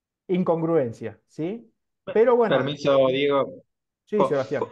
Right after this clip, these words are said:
Speaker 2: sí, comento algo porque, eh, aprovechando que tenemos de, de distintos países, estamos hablando de la,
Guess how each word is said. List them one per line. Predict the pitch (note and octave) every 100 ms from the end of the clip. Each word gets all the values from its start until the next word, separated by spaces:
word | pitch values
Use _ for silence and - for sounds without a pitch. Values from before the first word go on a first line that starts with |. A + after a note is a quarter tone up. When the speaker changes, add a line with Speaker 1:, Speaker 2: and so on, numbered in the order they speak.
| -
Speaker 2:
sí, | - - - - - C3+ C3+ -
comento | D3 C#3+ D#3+ E3
algo | F3 F#3+
porque, | D#3 - C#3 C3 A#2 - -
eh, | C3 B2 A#2+
aprovechando | A#2 A#2+ B2+ B2 C#3+ D#3 D3
que | C#3
tenemos | C3+ D3+ D#3
de, | C#3+ C3 A#2+ A#2 A2 A#2
de | A#2
distintos | A2+ A2 C3 C3+ C#3+ C#3
países, | B2 C#3+ D3 E3+ E3+ C#3
estamos | A2 C3 C#3
hablando | C3 A#2+ B2 D3 D3
de | C3+ A#2
la, | A2+ G#2